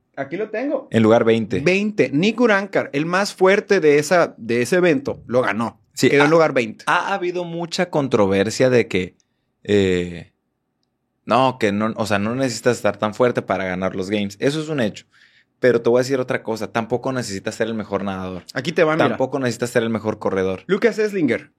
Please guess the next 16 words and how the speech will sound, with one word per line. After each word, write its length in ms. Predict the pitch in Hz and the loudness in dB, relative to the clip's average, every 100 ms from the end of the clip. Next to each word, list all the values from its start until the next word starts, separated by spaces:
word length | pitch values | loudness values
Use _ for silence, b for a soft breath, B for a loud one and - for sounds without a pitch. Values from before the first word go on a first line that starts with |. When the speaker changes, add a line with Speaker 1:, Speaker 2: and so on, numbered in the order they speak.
| _ _ _ | _ _ _
Speaker 1:
Lucas 280 | 139 175 160 | 0 2 0
Esslinger 340 | 147 120 95 | -2 -4 -4
fue 140 | - 139 | -4 -2
el 40 | |
Speaker 2:
Ajá. 80 | 165 | 2
Speaker 1:
que 40 | |
ganó 160 | 147 127 | 2 0
el 60 | |
maratón 360 | 147 143 120 123 | 0 0 -2 -2
de 60 | 135 | -2
remo. 320 | 117 98 85 _ | -2 -6 -10 _
Speaker 2:
Ajá. 120 | - 120 | -2 0
Speaker 1:
Él 120 | 147 | 2
ganó 320 | 165 156 135 | 2 4 2
ese 160 | 131 127 | 0 -4
evento. 320 | 110 101 | -6 -8